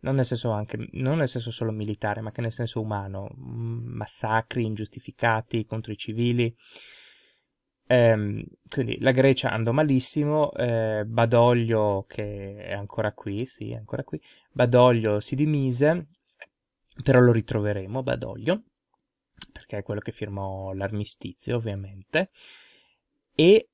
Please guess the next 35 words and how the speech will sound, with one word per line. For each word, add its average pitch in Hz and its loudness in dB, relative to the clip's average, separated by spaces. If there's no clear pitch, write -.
ehm, 120 2
anche 147 -2
qui 113 0
i 151 -6
tedeschi 113 -2
ci - -6
vennero 98 -6
in 131 2
aiuto. 95 -4
È 202 6
interessante 175 2
il 135 -4
fatto 120 0
che 101 -2
non 185 2
ci 151 0
lasciarono 113 2
annettere 107 0
la 98 -2
Grecia 98 -2
all'Italia, 101 -4
eh, 117 -8
la 104 0
Grecia 120 0
fu - -8
divisa 117 -2
in 180 2
due, 175 4
metà, 143 4
compresa 120 0
Atene, 107 -2
fu 113 -8
sotto - -4
la 104 2
giurisdizione 104 -2